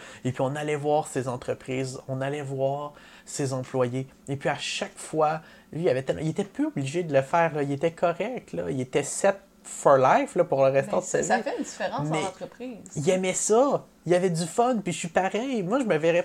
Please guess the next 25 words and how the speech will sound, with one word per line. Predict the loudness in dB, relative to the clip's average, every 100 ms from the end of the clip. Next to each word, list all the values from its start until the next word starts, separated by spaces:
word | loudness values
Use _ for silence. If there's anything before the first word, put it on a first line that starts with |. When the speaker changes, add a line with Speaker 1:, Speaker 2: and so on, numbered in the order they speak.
| -2
Speaker 1:
tu | -16 -2
sais, | 0
oui, | 2 2
je |
me | 0
verrais | 0 0
le | 0
ralentir, | 0 -2 -2 -2 -2 0 0
oui, | 0
je | 2
me | 0
verrais | 0 0 0
déléguer, | 0 0 0 -2 -4 -8 -4
mais | -4
tout | -2 0
lâcher, | 4 4 4 0 0 -2 _ _
puis | -8 -6
dire, | 0 2
Speaker 2:
Mais | 4 2 -4 -8
Speaker 1:
je | -2
me | -2
stresse | 0 0 0
plus | 0 6
avec | 6 4
rien, | -2 -2 0 -2